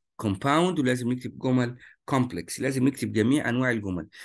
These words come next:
فإحنا ما بنكون بنضيف جملة على جملة أو بنضيف فكرة على فكرة، to add ممكن نستخدم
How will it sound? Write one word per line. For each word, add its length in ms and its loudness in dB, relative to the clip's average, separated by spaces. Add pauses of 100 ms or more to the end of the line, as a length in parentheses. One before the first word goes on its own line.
(200)
فإحنا 300 4
ما 100 10
بنكون 360 6
بنضيف 440 6
جملة 340 4
على 200 0
جملة 300 0
أو 140 -2
بنضيف 380 -4
فكرة 260 -2
على 140 0
فكرة، 400 -2 (720)
to 160 4
add 300 6
ممكن 240 2
نستخدم 600 2